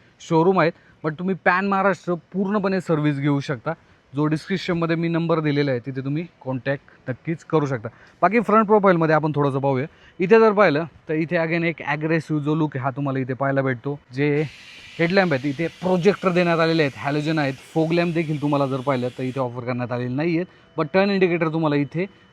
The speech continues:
हॅलोजनमध्ये मिळून जातात. इथे टोईंग हुक लावण्याची जी जागा आहे, ती देण्यात आलेली आहे. Montra-चा जो लोगो आहे, हा तुम्ही पाहू शकता. सोबतच वायपर प्लस त्याला डेडिकेटेड जो वॉशर आहे,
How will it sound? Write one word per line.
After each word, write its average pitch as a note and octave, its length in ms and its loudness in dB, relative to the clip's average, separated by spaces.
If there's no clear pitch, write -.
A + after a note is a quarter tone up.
हॅलोजनमध्ये C3 560 -2
मिळून D#3 220 0
जातात. D3+ 200 -2
इथे D3 240 -4
टोईंग C#3 260 0
हुक B2+ 140 -4
लावण्याची B2+ 400 -10
जी A#2 80 -10
जागा B2 220 -6
आहे, B2 80 -4
ती A2 120 -14
देण्यात A#2 280 -8
आलेली C3+ 260 -8
आहे. C#3 80 -4
Montra-चा C3 440 -8
जो C3 180 -6
लोगो B2+ 340 -6
आहे, - 260 -12
हा D3 100 -6
तुम्ही D3+ 180 -4
पाहू C#3+ 160 -2
शकता. C3 300 -10
सोबतच D#3 440 0
वायपर C#3+ 500 0
प्लस D3 340 -4
त्याला C#3+ 160 -4
डेडिकेटेड C#3 580 -2
जो C#3 140 -2
वॉशर C3+ 480 -4
आहे, A2 80 -4